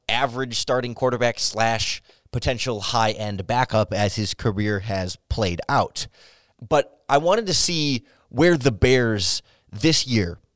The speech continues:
may fall on that spectrum as we kinda look ahead and project what two thousand and twenty-one could bring compared to what Dalton had had. And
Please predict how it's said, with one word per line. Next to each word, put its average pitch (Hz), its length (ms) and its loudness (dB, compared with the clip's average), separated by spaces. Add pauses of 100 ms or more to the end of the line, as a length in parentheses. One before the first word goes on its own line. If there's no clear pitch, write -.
(180)
may 131 300 0
fall 117 500 4
on 104 200 0
that 104 140 -2
spectrum 139 480 -2
as 123 160 -2
we 131 60 -6
kinda 156 240 0
look 131 160 -4
ahead 120 240 2
and 101 100 -4
project 113 480 -4 (300)
what 117 220 -6
two 170 120 -4
thousand 127 360 0
and 110 100 -6
twenty-one 123 480 -6
could 139 220 -10
bring 98 280 -4 (320)
compared 151 300 2
to 135 80 -2
what 117 260 -2
Dalton 107 360 0
had 101 100 -4
had. 101 260 -4
And 107 120 -8